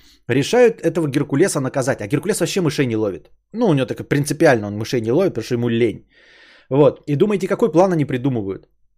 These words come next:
Они идут к их местной мыше Розалине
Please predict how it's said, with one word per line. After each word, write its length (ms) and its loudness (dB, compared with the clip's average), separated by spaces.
Они 560 0
идут 580 0
к 160 -2
их 340 -2
местной 560 2
мыше 680 2
Розалине 840 0